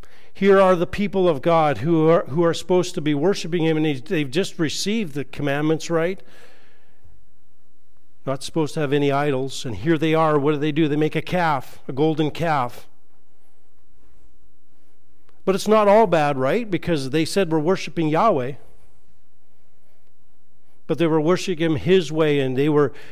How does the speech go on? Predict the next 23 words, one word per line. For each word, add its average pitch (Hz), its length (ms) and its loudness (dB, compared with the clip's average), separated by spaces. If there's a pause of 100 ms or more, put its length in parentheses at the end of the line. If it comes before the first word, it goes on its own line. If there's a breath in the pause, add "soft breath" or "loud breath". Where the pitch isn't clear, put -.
(120)
taking 170 400 2
idolatry. 151 720 4
And 143 100 0
it 139 60 -4
says 160 200 -2
they 156 120 2
got 175 180 4
up 175 140 0
to 143 80 -2
play, 170 400 2
which 135 220 0
is 131 160 -6
really 156 260 4
a 139 60 2
euphemism 151 800 2
for, 135 300 0 (220 loud breath)
for 160 220 2
an 151 80 -2
orgy. 143 640 0 (2250 soft breath)
And 151 140 -2
here 196 260 4
they 196 180 6
are. 185 460 6